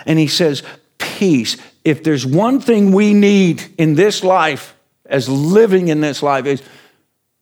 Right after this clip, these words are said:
peace. And it comes through Jesus. Listen to what, listen to what Jesus said. And he said to Thomas, he walks in, he doesn't say, uh, "What have you guys been talking about?" He knows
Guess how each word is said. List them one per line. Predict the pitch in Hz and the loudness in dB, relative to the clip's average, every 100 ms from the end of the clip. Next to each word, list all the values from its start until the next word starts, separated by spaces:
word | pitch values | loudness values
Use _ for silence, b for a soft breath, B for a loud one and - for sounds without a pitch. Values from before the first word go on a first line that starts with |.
| _ _ _ | _ _ _
peace. | - 240 196 - - - _ - | -14 -10 -10 -10 -16 -16 _ -12
And | 135 | -12
it | 123 | -12
comes | - 135 139 135 127 - _ _ _ _ _ _ _ _ _ | -12 -10 -10 -12 -16 -20 _ _ _ _ _ _ _ _ _
through | - 104 | -14 -12
Jesus. | - 87 87 - - - - _ _ _ _ _ _ _ _ _ _ _ | -12 -16 -18 -20 -20 -20 -20 _ _ _ _ _ _ _ _ _ _ _
Listen | - 139 - 104 | -4 -4 -4 -6
to | - | -6
what, | 98 98 - _ _ _ _ - | -6 -6 -10 _ _ _ _ -4
listen | 139 - 101 | -4 -4 -12
to | - | -10
what | 95 | -12
Jesus | - 98 92 - 92 | -10 -10 -10 -12 -14
said. | - 98 101 - B B B | -8 -8 -8 -12 B B B
And | 127 | -4
he | 127 120 | -2 -4
said | - 139 147 | -2 -4 -4
to | |
Thomas, | 143 120 95 87 95 | -8 -8 -8 -10 -6
he | 127 | -4
walks | 117 160 196 - 160 | -4 -4 -6 -6 -4
in, | 151 151 - B B _ _ _ _ _ _ | -2 -4 -8 B B _ _ _ _ _ _
he | - 117 | -6 -2
doesn't | 131 127 127 | -2 -4 -8
say, | - 127 117 110 110 104 | -6 -4 -2 -2 -4 -4
uh, | 104 98 101 b b | -4 -6 -8 b b
"What | 131 156 | -2 0
have | |
you | |
guys | 147 139 135 | 2 0 0
been | 123 117 113 | -4 -6 -4
talking | 139 143 143 110 | -2 -2 -4 -8
about?" | 107 101 98 107 | -6 -4 -4 0
He | 156 185 | 0 2
knows | 170 151 143 131 143 - - _ | 0 0 0 0 -2 -6 -10 _